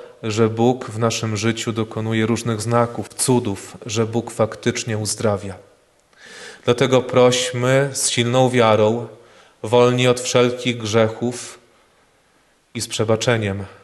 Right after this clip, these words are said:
o to, aby Pan Bóg mógł działać. Pukajmy,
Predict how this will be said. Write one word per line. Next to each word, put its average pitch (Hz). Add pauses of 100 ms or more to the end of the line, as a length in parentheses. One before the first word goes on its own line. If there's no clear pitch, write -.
(960)
o 123
to, 123
aby 117
Pan 120
Bóg 113
mógł 113
działać. 95 (3500)
Pukajmy, 120